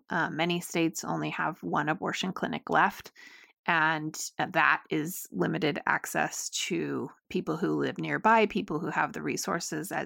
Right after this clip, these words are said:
like you said, the, the issues that reproductive justice and the framework that was created by the folks who created reproductive justice are concerned about. You know, not only is it legal, but who can have access to it. And so I think we've,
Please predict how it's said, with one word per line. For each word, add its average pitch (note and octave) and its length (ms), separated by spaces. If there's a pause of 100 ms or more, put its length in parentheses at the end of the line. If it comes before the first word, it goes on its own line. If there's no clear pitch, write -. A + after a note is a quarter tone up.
(120)
like - 240
you - 100
said, - 340
the, - 160 (320)
the F#3 140
issues F3 480
that D#3+ 220
reproductive E3 600
justice - 600 (280)
and E3 120
the - 40
framework D3 800
that E3+ 120
was F3 140
created - 360
by E3 120
the F3 80
folks E3+ 280
who F#3+ 140
created C4+ 420
reproductive F#3 600
justice D#3+ 580
are E3 140
concerned - 500
about. - 320
You - 80
know, D3 180 (300)
not F#3+ 160
only F3+ 340
is E3+ 120
it D3+ 120
legal, G#3 540
but F3 200
who D#3+ 200
can F#3 180
have - 240
access - 520
to - 240
it. - 240 (520)
And F#3 160
so F3+ 160
I E3 120
think G#3 400
we've, F3+ 520